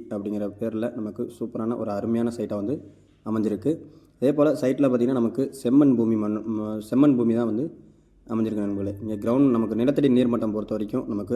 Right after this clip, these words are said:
அருமையாகவே அமைஞ்சிருது. அறுபது அடி அப்படிங்கிற ரேஞ்சிலேயே பார்த்தீங்கன்னா, நல்ல குடிநீர் நமக்கு வசதி இருக்கு. அதே போல் சைட்டில்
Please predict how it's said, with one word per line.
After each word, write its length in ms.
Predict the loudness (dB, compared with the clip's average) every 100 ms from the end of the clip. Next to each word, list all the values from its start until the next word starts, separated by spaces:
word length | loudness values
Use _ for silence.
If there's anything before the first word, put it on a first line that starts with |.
| -4
அருமையாகவே 560 | -2 0 0 0 -2 -4 -10 -20 _ _ _ _
அமைஞ்சிருது. 320 | -2 0 -2 -4
அறுபது 300 | 0 4 4
அடி 140 | 6 4
அப்படிங்கிற 420 | 2 -4 -2 -2 -2
ரேஞ்சிலேயே 380 | 0 0 0 0
பார்த்தீங்கன்னா, 360 | -2 -2 -2
நல்ல 240 | 0 2 0 0
குடிநீர் 340 | -4 0 0 -2
நமக்கு 340 | -6 -6 -6 -8 -14 -20 _ _ _
வசதி 280 | -4 -2 -2
இருக்கு. 280 | -2 -4 -8 -8 -20 _ _ _ _ _ _ -10
அதே 180 | 0 4
போல் 180 | 4 4
சைட்டில் 360 | 4 4 4